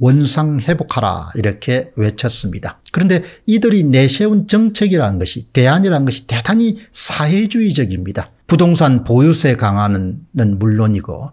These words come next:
비노금인의 농지 소유 금지,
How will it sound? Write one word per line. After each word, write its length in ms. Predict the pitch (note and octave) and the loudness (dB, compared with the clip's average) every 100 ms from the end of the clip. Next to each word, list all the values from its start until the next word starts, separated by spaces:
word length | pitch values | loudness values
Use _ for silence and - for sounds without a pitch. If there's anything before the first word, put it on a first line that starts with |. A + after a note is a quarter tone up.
| _ | _
비노금인의 1000 | C#3 D#3+ F3 F3 D#3+ C3+ A#2+ C#3 C#3+ E3 | 2 4 4 4 2 2 2 2 -2 -4
농지 560 | D3+ C3+ D#3+ D#3+ C3+ A#2+ | 0 4 4 4 2 0
소유 380 | - C3 A#2+ A#2 | -2 -2 0 0
금지, 440 | G#2+ F#2+ F#2+ | -2 -2 -6